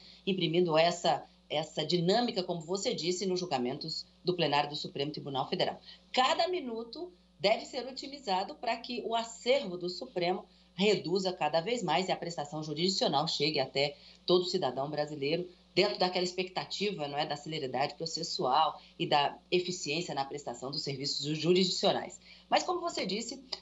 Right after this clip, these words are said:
nós tivemos dois grandes julgamentos, um pelo menos concluído e outro iniciado, nas sessões da, do dia três e do dia quatro de março. No dia três, os ministros confirmaram uma orientação da jurisprudência da própria Suprema Corte, inclusive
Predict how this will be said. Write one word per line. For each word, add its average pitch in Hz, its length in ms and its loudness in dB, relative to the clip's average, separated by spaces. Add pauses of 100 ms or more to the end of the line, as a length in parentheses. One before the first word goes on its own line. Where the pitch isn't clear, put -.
nós 220 140 2
tivemos 226 320 0
dois 226 300 2
grandes 226 440 -2
julgamentos, 196 880 0 (440)
um 190 160 4
pelo 180 180 4
menos 160 220 -4
concluído 226 600 -2
e 208 120 4
outro 196 400 4
iniciado, 180 760 -4 (240)
nas 196 200 -2
sessões 175 600 -2 (120)
da, 139 260 4
do - 220 -12
dia 139 160 -4
três 185 500 0
e 214 60 -8
do 185 100 -4
dia 196 340 -4
quatro 190 400 2
de 139 120 -6
março. - 480 -6 (380)
No 156 120 -2
dia 196 180 4
três, 208 400 2
os 190 120 -2
ministros 196 500 0
confirmaram 254 720 0
uma 180 140 4
orientação 170 880 0 (420)
da 208 180 4
jurisprudência 190 640 -6
da 160 80 -4
própria 160 300 -10
Suprema 135 340 -8
Corte, 208 380 0
inclusive 185 560 -4